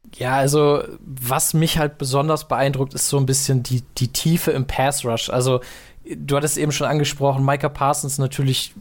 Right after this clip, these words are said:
ein absoluter Wahnsinnsspieler. Ähm, dann hast du auf der anderen Seite noch einen DeMarcus Lawrence,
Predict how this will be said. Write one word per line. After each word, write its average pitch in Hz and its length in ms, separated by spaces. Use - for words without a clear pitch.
ein 101 340
absoluter 131 520
Wahnsinnsspieler. 135 1040
Ähm, 131 360
dann 131 160
hast 165 200
du - 40
auf 143 80
der 147 80
anderen 156 180
Seite 147 220
noch 143 120
einen 147 80
DeMarcus 131 480
Lawrence, 143 600